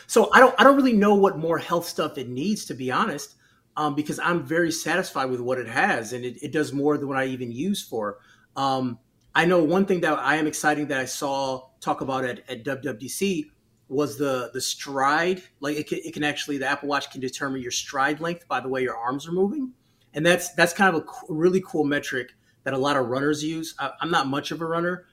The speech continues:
but that is a kind of a, a metric that a lot of runners will use. They'll, they'll talk about strides per second and, and things like that. And that's, like, some hardcore data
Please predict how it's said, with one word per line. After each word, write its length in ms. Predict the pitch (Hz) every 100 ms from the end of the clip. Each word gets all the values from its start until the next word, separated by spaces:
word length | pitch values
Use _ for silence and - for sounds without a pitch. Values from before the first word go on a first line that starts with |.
| _ -
but 120 | 139
that 120 | 143
is 140 | 151 135
a 60 |
kind 180 | 131 151
of 80 | 127
a, 120 | 123
a 60 | 127
metric 340 | 131 - 135
that 80 | 127
a 40 |
lot 140 | 127 143
of 80 | 139
runners 260 | 143 131
will 80 | 123
use. 300 | 117 117 107
They'll, 200 | 123 123
they'll 140 | 131
talk 240 | 127 135 127
about 280 | 127 120 - _ -
strides 420 | - - 139 127
per 160 | -
second 540 | 104 - 185 170 147 127
and, 120 | 120
and 120 | 127
things 180 | 170 165
like 180 | 147 123
that. 160 | 156 127
And 100 | 131
that's, 180 | 156
like, 260 | 165 151 - _ _ _ _
some 180 | - 147
hardcore 600 | - 170 175 - 160 127
data 440 | 139 131 117 110